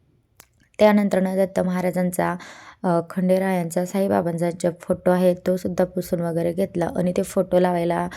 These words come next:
जागाच नाही आहे, जागा आहे पण मग चूक वगैरे कुठं नाही आहे ठोकलेली, म्हणून मग ते काय, अ, वरती ठेवायला जागाच नाही आहे, म्हणून देवघरावरच ठेवले आहेत मी. देवघरावर फोटो वगैरे ठेवू नये तसं म्हणतात, पण मग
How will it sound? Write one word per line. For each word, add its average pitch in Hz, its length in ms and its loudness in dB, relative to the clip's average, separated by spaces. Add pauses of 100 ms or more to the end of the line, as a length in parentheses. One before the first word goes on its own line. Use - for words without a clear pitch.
(460)
जागाच 180 460 4
नाही 185 240 0
आहे, 180 100 -2 (160)
जागा 185 320 2
आहे 180 380 2
पण 180 240 0
मग 175 280 0
चूक 202 420 -2
वगैरे 185 300 2
कुठं 180 340 -2
नाही 175 240 -2
आहे 165 140 -8
ठोकलेली, 175 540 -2 (520)
म्हणून 180 300 2
मग 175 120 0 (240)
ते 180 100 6
काय, 175 320 2 (260)
अ, 175 300 0
वरती 175 480 2
ठेवायला 175 440 0
जागाच 170 460 -2
नाही 175 200 -2
आहे, 170 80 -6
म्हणून 175 260 -4
देवघरावरच 175 840 0
ठेवले 175 280 0
आहेत 175 320 -2
मी. 175 140 -2 (360)
देवघरावर 226 520 4
फोटो 202 340 0
वगैरे 190 260 4
ठेवू 185 280 0
नये 185 340 0
तसं 180 220 -4
म्हणतात, 180 360 -2 (120)
पण 170 80 -4
मग 170 160 -6